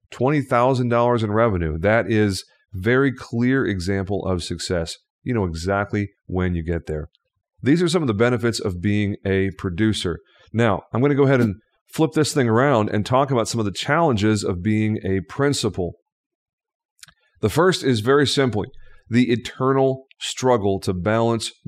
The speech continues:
growth and cash flow. The problem is the two almost never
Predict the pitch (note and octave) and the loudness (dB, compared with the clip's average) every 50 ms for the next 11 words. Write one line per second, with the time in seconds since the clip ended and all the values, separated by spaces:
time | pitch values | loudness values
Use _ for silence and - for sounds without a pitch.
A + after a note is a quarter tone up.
0 | G#2 F#2 - G2 G#2 G#2+ A2 A2+ A2+ A2+ - - _ _ _ _ _ _ _ G#2+ | -12 -10 -4 -2 0 2 2 0 -2 -4 -10 -20 _ _ _ _ _ _ _ -4
1 | G2+ G2 F2+ - - G#2+ G2+ G2 - - - F#2+ F2+ E2 E2 - _ _ _ _ | -4 -4 -4 -4 -2 -2 -2 -2 -4 -6 -6 -4 -4 -4 -6 -10 _ _ _ _
2 | _ _ _ - G#2 F#2 - - - B2 B2 C#3 E3 D#3 D#3 C3 A#2 A2+ - - | _ _ _ -8 -6 -6 -4 -2 0 2 2 2 2 2 2 2 0 0 -2 0
3 | G#2+ G#2 G#2 G#2 G#2 G2 G2 A2 - G#2+ G#2 F#2 - - - C3 C#3 C#3+ C#3 - | 2 2 4 2 2 0 -2 -4 -4 -4 -4 -4 -4 -4 -2 0 2 2 2 0
4 | - G#2+ B2 C3 C3+ C3 B2+ A#2 - A2 G2+ G2+ G#2+ A2 A2+ A#2 G#2+ A#2+ B2+ C3 | 0 0 0 2 2 0 0 0 -2 -2 -2 0 2 2 0 0 2 0 0 0
5 | B2+ | -2